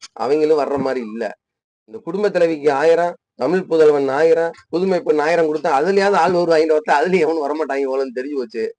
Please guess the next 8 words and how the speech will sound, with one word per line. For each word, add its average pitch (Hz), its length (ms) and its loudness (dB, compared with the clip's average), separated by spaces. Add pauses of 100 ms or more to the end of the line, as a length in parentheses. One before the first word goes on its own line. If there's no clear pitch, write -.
(440)
அதனால 147 480 -4
இந்த 160 160 -2
வேலை 156 220 2
பாக்குறாங்க. 135 680 -4
ஆ? 143 220 -10
அரசு 156 300 -2
அதிகாரிகளை 151 540 0
வச்சு, 135 420 -2